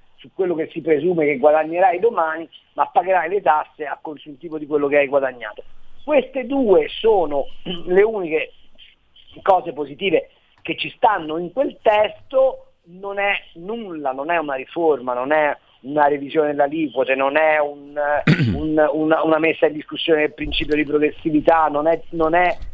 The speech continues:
l'amministrazione a budget, ma quantomeno è un ripristino di quasi normalità.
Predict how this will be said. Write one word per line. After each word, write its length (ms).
l'amministrazione 880
a 60
budget, 760
ma 340
quantomeno 1000
è 100
un 160
ripristino 800
di 220
quasi 500
normalità. 880